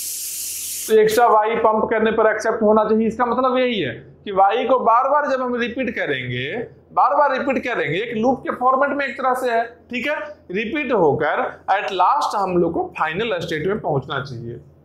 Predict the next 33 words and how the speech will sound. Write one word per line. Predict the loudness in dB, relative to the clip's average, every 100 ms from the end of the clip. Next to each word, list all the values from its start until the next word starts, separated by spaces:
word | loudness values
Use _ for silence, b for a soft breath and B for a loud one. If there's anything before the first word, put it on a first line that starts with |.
| _ _ _ _ _ _ -2
जब | 0
final | 2 4 6 4 4
स्टेट | 4
में | 2 4
पहुंच | 4 4 4
रहा | 2
है |
इसका | 2 -2
मतलब | 0 -2 0
क्या | 0
है | 0 -2 -10 -20 _ _ _ _
कि | -4
particular | 2 2 2 2 6 6 6
string | 2 -2 0 4
है | 6
जो | 6 6
accepted | 6 4 -4 -6 -4 -2
है। | -4 -6 -18 -20 _ _ _ _ _ _ _ _ _ _ _ _
अगर | 0 4 4
string | 4 2 4 6
accept | 4 0 4
हो | 6
रहा | 8 6
है | 4
मशीन | 0 0 2
में | 2
मतलब | 0 -2
क्या | 0 -2
है, | -2 -4 B B -8
string | -8 -6 -4 -2 -4 -6 -20 _
belongs | 0 6 6 6 0
to | -2 2
language, | 2 2 0 0